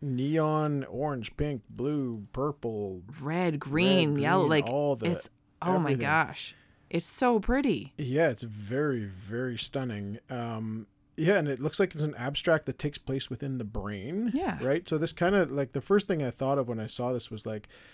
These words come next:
Speaker 1: when you see, um, imagery of, of brain, um, brain function.
Speaker 2: Yeah, like the
Speaker 1: And you see the
Speaker 2: synapses
Speaker 1: synapses
Speaker 2: firing.
Speaker 1: firing
Speaker 2: Yeah.
Speaker 1: and things. Like, that's what this, the first thing it, I thought of when I saw this, and it's, that's, well, that's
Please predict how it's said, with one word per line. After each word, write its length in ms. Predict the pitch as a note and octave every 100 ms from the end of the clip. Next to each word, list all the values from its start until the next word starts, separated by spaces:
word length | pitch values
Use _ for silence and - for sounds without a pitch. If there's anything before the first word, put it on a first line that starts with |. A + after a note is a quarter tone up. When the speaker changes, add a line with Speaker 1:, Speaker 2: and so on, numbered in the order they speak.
| -
Speaker 1:
when 140 | - D#3+
you 60 |
see, 360 | D3+ G3+ G3 F3+
um, 300 | D3 C3+ A#2 - - _
imagery 500 | D#3 D#3+ C3+ D3 C3+
of, 220 | A#2 A2+ A#2 - -
of 260 | B2 A2
brain, 460 | A2+ A2 A#2 B2 B2+ _ _ _ _ _ _ -
um, 1000 | C3+ B2 A2+ G#2+ G2+ G2 G2 F#2+ F#2+ - _ _ - - _ _ -
brain 240 | C#3 C#3+
function. 480 | D#3+ D#3+ - F#3+ G3
Speaker 2:
Yeah, 200 | G3 D#3+ - -
like 140 | D3+
the 40 | C3
Speaker 1:
And 120 | B2+
you 260 | B2 D3
see 180 | C3+ D3+
the 0 | D#3
Speaker 2:
synapses 40 |
Speaker 1:
synapses 120 | A#2+
Speaker 2:
firing. 420 | C#3+ C#3+ D3+ D#3+ F3 F#3+
Speaker 1:
firing 360 | C#3+ C#3+ D#3
Speaker 2:
Yeah. 140 | D3 D#3
Speaker 1:
and 60 | D#3+
things. 220 | F3 E3
Like, 200 | C#3+ -
that's 220 | D3+ -
what 140 | F3+
this, 280 | - D3 - -
the 100 | D3
first 300 | B2 C#3 C3+
thing 140 | C3+ B2
it, 100 | - _ _ _ C3
I 100 | B2
thought 260 | D#3 F3+ C3
of 100 | A2+
when 100 | A2+
I 40 |
saw 220 | - D3+
this, 180 | A#2 -
and 100 | A#2
it's, 240 | G2+ - -
that's, 300 | A2 G2+ -
well, 160 | A2+ G2+
that's 340 | G2+ G2 -